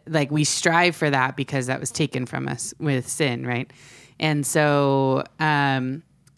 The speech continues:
I think that the original plan was that we would all live in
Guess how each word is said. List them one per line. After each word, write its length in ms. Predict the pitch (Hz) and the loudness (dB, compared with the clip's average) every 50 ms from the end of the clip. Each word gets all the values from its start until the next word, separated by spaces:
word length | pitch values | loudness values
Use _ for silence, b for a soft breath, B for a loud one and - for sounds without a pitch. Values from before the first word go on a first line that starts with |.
| - - | -2 0
I 100 | 175 175 | 0 2
think 280 | - 208 202 196 185 | 2 2 0 2 2
that 400 | 196 196 185 165 147 151 - _ _ _ - | 4 4 4 4 2 0 -6 _ _ _ -6
the 340 | 180 175 190 185 175 165 156 | 2 4 6 6 6 6 4
original 540 | 165 156 160 175 170 185 196 180 160 143 127 | 4 4 4 2 2 2 4 4 4 4 2
plan 680 | - - 170 185 220 233 180 143 139 139 139 151 147 - - - | 0 0 2 4 4 4 4 4 2 2 0 0 -2 -4 -6 -2
was 360 | 156 151 160 156 151 139 131 | 2 4 4 4 4 2 2
that 280 | 139 139 135 139 147 143 | 2 2 0 0 0 0
we 200 | 139 156 151 143 | 0 2 2 2
would 520 | 139 139 135 135 156 185 208 185 143 143 | 0 -2 0 2 4 6 6 4 2 0
all 560 | - - 143 143 143 143 143 143 135 135 127 | -2 0 2 4 4 4 4 2 2 0 0
live 420 | 143 147 147 147 147 143 139 135 147 | 2 2 4 4 4 4 2 0 -2
in 440 | - 151 143 135 135 139 135 135 | -2 -2 0 0 0 0 -2 -2